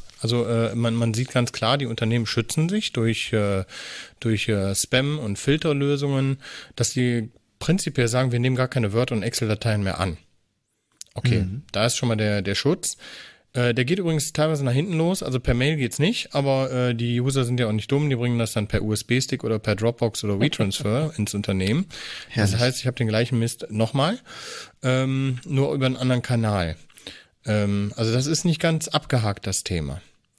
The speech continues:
Speaker 1: Ähm,
Speaker 2: Hm.
Speaker 1: und immer
Speaker 2: Ja,
Speaker 1: noch gibt's
Speaker 2: ich würd's
Speaker 1: Leute
Speaker 2: aus-, ja.
Speaker 1: Ja? Bitte.
Speaker 2: Nee, sag mal.
Speaker 1: Also immer noch gibt's Leute, die, die zip-Dateien öffnen, um einfach nur mal zu gucken.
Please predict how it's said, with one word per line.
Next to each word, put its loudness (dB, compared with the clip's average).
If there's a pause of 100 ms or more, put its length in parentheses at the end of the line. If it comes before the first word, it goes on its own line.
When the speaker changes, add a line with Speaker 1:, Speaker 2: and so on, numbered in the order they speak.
(520)
Speaker 1:
Ähm, 2
Speaker 2:
Hm. 0 (260)
Speaker 1:
und 2
immer 4
Speaker 2:
Ja, 4
Speaker 1:
noch -2
gibt's 0
Speaker 2:
ich 2
würd's 4
Speaker 1:
Leute 2
Speaker 2:
aus-, -10 (160)
ja. -2 (220)
Speaker 1:
Ja? 0 (800)
Bitte. -4 (160)
Speaker 2:
Nee, 4
sag 0
mal. -4 (880)
Speaker 1:
Also 2
immer 2
noch 0
gibt's -2
Leute, 2
die, 2
die 0
zip-Dateien 2
öffnen, 0
um 0
einfach 0
nur 2 (400)
mal 2
zu -4
gucken. 0